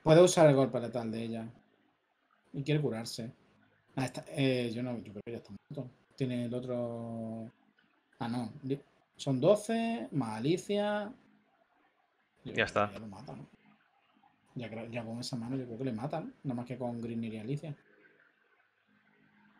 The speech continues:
Speaker 2: Ahí
Speaker 1: Grimnir y
Speaker 2: está.
Speaker 1: Alicia más Zin, eso es letal siempre.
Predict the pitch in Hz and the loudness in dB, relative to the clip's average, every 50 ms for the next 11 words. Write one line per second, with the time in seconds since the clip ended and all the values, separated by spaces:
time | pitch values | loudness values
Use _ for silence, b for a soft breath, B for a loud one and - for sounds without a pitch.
0 | _ _ _ - - 123 123 135 135 147 143 139 131 127 143 160 151 175 180 185 | _ _ _ -16 -8 -2 2 4 4 6 6 4 4 4 2 0 -2 -4 -4 -4
1 | 196 - - - 156 135 117 - - 143 131 120 113 110 110 - 143 120 107 104 | -6 -8 -6 -2 -2 -2 -2 2 2 2 2 2 0 -4 -4 -4 -4 -4 -4 -6
2 | 113 113 117 - 147 135 135 - | -8 -8 -6 -4 -4 -4 -6 -10